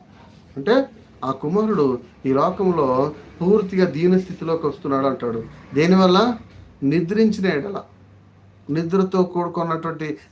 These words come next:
సావాసం కలిగి ఉండడం వల్ల, సోమరితరమైనటువంటి సావాసం కలిగినటువంటి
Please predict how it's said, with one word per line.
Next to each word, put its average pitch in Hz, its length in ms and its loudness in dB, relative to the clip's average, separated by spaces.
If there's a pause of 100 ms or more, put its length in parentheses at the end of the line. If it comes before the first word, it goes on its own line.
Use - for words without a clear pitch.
(120)
సావాసం 185 640 2
కలిగి 160 280 0
ఉండడం 147 360 0
వల్ల, 123 200 -4 (580)
సోమరితరమైనటువంటి 185 1600 0
సావాసం 156 520 -4
కలిగినటువంటి 139 760 -8